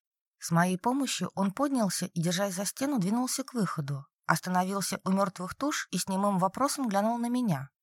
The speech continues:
Я же, стараясь на них не смотреть, начала отгребать камни от входа и пробубнила: "Ночка выдалась ещё та. Эти твари выходят затемно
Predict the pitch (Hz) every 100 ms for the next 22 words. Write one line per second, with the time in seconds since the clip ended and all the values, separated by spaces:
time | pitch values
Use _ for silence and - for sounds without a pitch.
0 | _ 170 240 254 175 151 - 185 190 190
1 | 185 185 190 - 185 180 185 226 285 -
2 | - 202 - 233 226 202 180 214 214 214
3 | 269 302 254 170 - 190 160 - 254 302
4 | 247 247 208 160 139 135 151 _ _ _
5 | _ 156 180 208 285 262 220 214 233 -
6 | 247 - 269 175 160 160 - 190 190 -
7 | 185 185 185 180 190 185 165 254 262 202
8 | 156